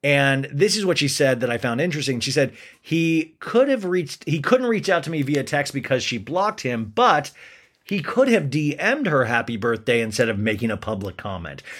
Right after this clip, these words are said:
Now, I think that's a very important, uh, sentence there because, yeah, there is an aspect of Tom that still comes off very performative.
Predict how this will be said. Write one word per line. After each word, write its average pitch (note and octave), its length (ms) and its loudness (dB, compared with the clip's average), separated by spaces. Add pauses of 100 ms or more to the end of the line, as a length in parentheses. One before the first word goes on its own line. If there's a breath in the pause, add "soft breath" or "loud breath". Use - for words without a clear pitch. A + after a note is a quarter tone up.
(140 loud breath)
Now, C#3 100 0
I D#3+ 80 2
think F#3 220 -2
that's E3 220 0
a F3 40 8
very B2+ 400 2
important, G#2+ 600 -2 (380 loud breath)
uh, G#2 240 -2
sentence D#3 520 2
there G#2+ 400 -2 (320 soft breath)
because, F#3 800 2 (520)
yeah, E3 560 2 (920)
there F#3+ 280 4
is A3 260 0
an A3 120 2
aspect F#3 420 0
of C3+ 80 -4
Tom E3+ 480 0
that C3 160 2
still E3 240 0
comes D3+ 260 -2
off C3 200 0
very C#3 240 2
performative. A#2 680 -4